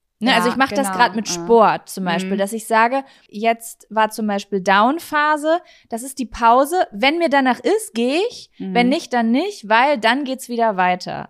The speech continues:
Speaker 1: Und so versuche ich das grad zu übertragen,
Speaker 2: Ja.
Speaker 1: auch auf Projekte. Die sind dann wie in so einer Pause.
Speaker 2: Pause, ja.
Speaker 1: Oder zumindest mit weniger Input.
Speaker 2: Ja, ja, so
Speaker 1: Weil
Speaker 2: wie
Speaker 1: man kann dann
Speaker 2: Nee.
Speaker 1: Das werden wir gleich
Speaker 2: Ja,
Speaker 1: noch
Speaker 2: wir,
Speaker 1: besprechen,
Speaker 2: das machen wir
Speaker 1: ne?
Speaker 2: gleich, ja.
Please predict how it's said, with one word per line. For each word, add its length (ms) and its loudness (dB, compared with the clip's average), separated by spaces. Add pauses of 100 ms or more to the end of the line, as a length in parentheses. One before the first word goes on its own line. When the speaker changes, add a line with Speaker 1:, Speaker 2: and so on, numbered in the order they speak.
(120)
Speaker 1:
Und 80 -6
so 100 -8
versuche 400 -4
ich 80 -10
das 140 -12
grad 240 -4
zu 120 -12
übertragen, 540 -2
Speaker 2:
Ja. 120 -2
Speaker 1:
auch 40 -2
auf 140 -4
Projekte. 800 -4 (300)
Die 80 -4
sind 180 -4
dann 220 0
wie 120 -4
in 140 -2
so 60 -4
einer 400 0 (680)
Pause. 540 4
Speaker 2:
Pause, 380 2
ja. 480 0
Speaker 1:
Oder 200 6
zumindest 540 2 (600)
mit 320 0
weniger 580 4
Input. 680 -4 (300)
Speaker 2:
Ja, 100 -6
ja, 180 0
so 140 0
Speaker 1:
Weil 100 4
Speaker 2:
wie 40 2
Speaker 1:
man 140 -2
kann 300 -2
dann 220 -6 (340)
Speaker 2:
Nee. 200 -8
Speaker 1:
Das 160 -8
werden 200 4
wir 120 4
gleich 160 4
Speaker 2:
Ja, 80 4
Speaker 1:
noch 120 6
Speaker 2:
wir, 80 2
Speaker 1:
besprechen, 260 4
Speaker 2:
das 0 -
machen 160 4
wir 60 2
Speaker 1:
ne? 60 2
Speaker 2:
gleich, 300 2
ja. 220 4